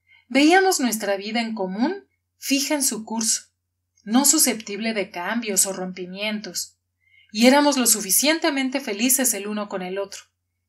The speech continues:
que nos sentíamos satisfechos de estar así. Pero los dioses lo quisieron de un modo diferente, y Ciania me lo dejó saber de la siguiente manera.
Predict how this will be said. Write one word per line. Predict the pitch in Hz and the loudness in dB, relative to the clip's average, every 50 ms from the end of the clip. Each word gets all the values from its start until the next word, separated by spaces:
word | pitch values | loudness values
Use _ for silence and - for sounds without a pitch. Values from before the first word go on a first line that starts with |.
| _ _ _ _ | _ _ _ _
que | _ 220 208 | _ -6 -4
nos | 202 202 185 | 0 2 2
sentíamos | - 214 202 190 190 - 226 233 240 247 254 262 247 | 2 2 0 -6 -8 -4 0 2 2 4 4 2 2
satisfechos | 240 208 214 208 190 185 - - 220 214 214 220 226 214 214 | 0 -2 -4 -2 0 0 0 2 0 0 0 0 0 0 -2
de | 185 | -2
estar | 214 220 - 196 185 190 | -4 -4 -4 -6 -6 -2
así. | 185 - - 190 185 - _ _ _ _ _ _ _ _ _ _ _ _ _ _ _ _ _ _ _ _ | -2 -2 -2 -2 -8 -14 _ _ _ _ _ _ _ _ _ _ _ _ _ _ _ _ _ _ _ _
Pero | - 214 208 202 | -2 0 2 2
los | 202 196 190 185 | 0 0 0 -2
dioses | 185 214 226 226 240 240 - 302 392 415 - - - _ _ _ _ _ _ _ | -2 0 0 2 2 2 2 0 0 -2 -4 -8 -10 _ _ _ _ _ _ _
lo | _ 220 208 | _ -4 -4
quisieron | 214 233 208 202 247 254 269 294 294 277 | 0 2 2 2 4 2 2 2 0 0
de | 269 269 | 0 2
un | 262 247 | 2 2
modo | 240 247 240 254 247 | 2 2 0 -2 -4
diferente, | 247 214 214 - 185 180 190 196 196 190 190 - - - _ _ _ _ _ _ _ _ _ _ _ _ _ | -4 -6 -6 -6 -6 -6 -6 -8 -8 -10 -14 -18 -20 -20 _ _ _ _ _ _ _ _ _ _ _ _ _
y | - 185 | -4 -2
Ciania | 170 - - 202 214 214 220 226 226 240 262 269 | 2 2 2 2 2 2 2 2 2 2 0 0
me | 240 214 | 0 -2
lo | 196 185 180 | -2 -2 -2
dejó | 180 185 180 - 214 | -4 -6 -8 -4 -2
saber | 208 220 214 190 190 208 233 240 | -2 0 0 -2 -2 -2 -4 -4
de | 220 202 | -4 -4
la | 185 185 | -2 0
siguiente | 180 - 185 175 185 196 196 185 185 196 185 | 0 -2 -2 -6 -10 -8 -8 -8 -8 -8 -8
manera. | 180 175 170 180 180 180 180 | -8 -10 -12 -14 -16 -16 -18